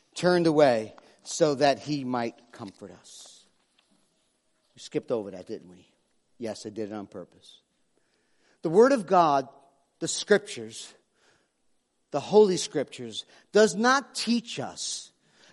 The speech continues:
does not teach us that the anger of God and the wrath of God is now simply turned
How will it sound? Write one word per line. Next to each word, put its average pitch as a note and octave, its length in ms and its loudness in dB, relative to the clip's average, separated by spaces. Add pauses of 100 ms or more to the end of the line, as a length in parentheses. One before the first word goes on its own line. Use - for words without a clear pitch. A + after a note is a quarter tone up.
does F3+ 240 4
not G#3+ 360 2
teach B3 320 0
us B2 260 -4 (480)
that F#3 200 8
the F3+ 260 -6
anger B3+ 440 8
of F#3+ 300 -2
God F3+ 380 8
and F3 120 2
the E3 80 2
wrath G3 420 4
of D#3+ 140 0
God D3+ 300 6
is C#3 220 -2
now G#3+ 400 6
simply B3 680 -2
turned G#3+ 540 -4